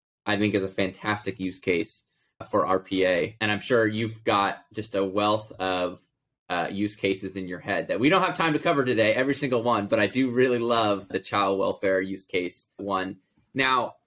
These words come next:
one of the questions that I was thinking about, so I really like automation in my own little world, and I know it's nothing like some of these bigger companies. In my own little world, for me, it's like Zapier and, like, a bunch of these other little apps that I can just, like,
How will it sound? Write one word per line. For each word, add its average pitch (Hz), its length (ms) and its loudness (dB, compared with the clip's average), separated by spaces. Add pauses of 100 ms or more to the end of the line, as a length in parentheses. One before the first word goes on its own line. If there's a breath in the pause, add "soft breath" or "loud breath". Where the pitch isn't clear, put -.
one 170 240 2
of 208 60 2
the 175 60 0
questions 139 360 0
that 117 100 2
I 135 160 4
was 131 140 0
thinking 107 280 -6
about, 92 440 -2 (240)
so 135 160 0
I 151 100 4
really 165 280 4
like 113 260 4
automation 98 760 -2
in 120 120 0
my 131 160 4
own 147 160 2
little 139 240 4
world, 123 400 4
and 107 80 0
I 110 80 2
know 117 140 2
it's 113 140 -4
nothing 110 360 -4
like 107 160 0
some 107 160 -6
of 104 40 -2
these 107 140 0
bigger 104 240 0
companies. 95 460 -6
In 98 80 -8
my 101 120 0
own 123 200 0
little 123 260 2
world, 110 320 4
for 101 80 -12
me, 107 300 0
it's 110 120 -6
like 95 220 -4 (420)
Zapier 98 680 0 (420)
and, 110 140 2
like, 104 160 2
a 117 60 2
bunch 123 260 0
of 123 80 -6
these 123 160 0
other 117 160 2
little 113 180 4
apps 107 320 0
that 110 100 2
I 101 40 2
can 110 160 -4
just, 104 180 -4
like, 98 300 0